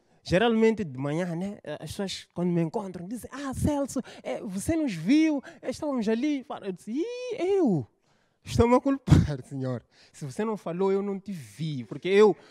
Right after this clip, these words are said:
sou isso apenas." Hã? Ver? "Ah, não, Celso, será que, hum, tudo tá aqui na tua cara, que não consegues ver? Hã?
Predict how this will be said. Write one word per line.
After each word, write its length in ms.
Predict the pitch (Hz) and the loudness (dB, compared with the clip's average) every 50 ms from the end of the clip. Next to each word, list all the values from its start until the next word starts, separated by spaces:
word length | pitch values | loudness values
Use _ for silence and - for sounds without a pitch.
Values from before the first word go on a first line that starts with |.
| - - | -20 -20
sou 440 | - - - 220 220 202 196 190 180 | -8 0 4 6 8 10 10 10 8
isso 160 | - - 180 | 6 4 0
apenas." 680 | 151 - - 170 160 147 131 117 110 104 - - - - _ - - | 0 2 2 0 2 2 0 -4 -6 -10 -14 -18 -20 -20 _ -6 -2
Hã? 220 | 143 156 175 196 - _ _ _ _ - | 0 0 0 0 -4 _ _ _ _ -18
Ver? 600 | 135 110 110 160 214 247 277 262 202 143 113 _ _ _ _ _ _ _ _ _ _ _ - - - _ | -14 -4 2 4 6 6 6 4 2 -2 -8 _ _ _ _ _ _ _ _ _ _ _ -20 -20 -16 _
"Ah, 220 | - 262 262 233 220 | -4 -4 -2 -2 -2
não, 240 | 220 247 247 233 | -4 -6 -6 -6
Celso, 380 | 202 - - 254 247 - - 208 _ _ _ _ - | -4 -2 -2 -2 -4 -4 -10 -16 _ _ _ _ -8
será 260 | - - 247 247 269 | -4 -4 -2 -4 -4
que, 80 | 247 254 | -4 -6
hum, 280 | 214 - - 233 233 - _ _ _ - | -8 -6 -6 -6 -6 -8 _ _ _ -6
tudo 260 | - 311 233 180 - - _ _ - - | -6 -6 -6 -6 -16 -20 _ _ -12 -2
tá 120 | - 311 294 | 0 0 2
aqui 160 | 269 - 294 | 2 2 2
na 140 | 285 277 262 | 2 2 2
tua 200 | - 294 262 262 | 0 -2 -4 -4
cara, 380 | - - 277 269 240 220 226 | -2 0 2 4 4 4 2
que 140 | 208 - 233 | -2 -2 0
não 140 | 240 254 254 | 0 0 2
consegues 380 | 254 269 - - 302 226 185 151 | 2 2 4 4 2 2 0 -4
ver? 480 | 147 147 208 247 254 247 196 139 - _ _ _ _ _ _ - | 0 4 4 6 6 4 2 -2 -12 _ _ _ _ _ _ -2
Hã? 240 | 156 190 220 247 269 | 0 0 2 0 -2